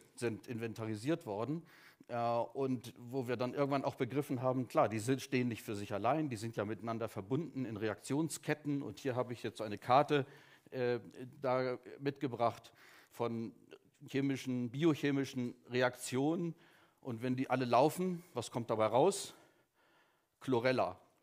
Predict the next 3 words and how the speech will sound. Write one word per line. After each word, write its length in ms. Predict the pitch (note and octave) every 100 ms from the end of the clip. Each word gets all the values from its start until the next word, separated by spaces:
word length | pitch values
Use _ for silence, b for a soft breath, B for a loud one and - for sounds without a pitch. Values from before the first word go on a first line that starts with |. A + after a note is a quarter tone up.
| _ -
Pyri-, 480 | C3 A#2+ B2 B2 - -
Pyrenoidosa, 1500 | C3+ C3+ B2+ B2+ A#2 - B2+ C3 C3 A#2 B2 B2 G#2 B2 C#3+ B B B B
eine, 500 | A2 A2+ A2+ G#2+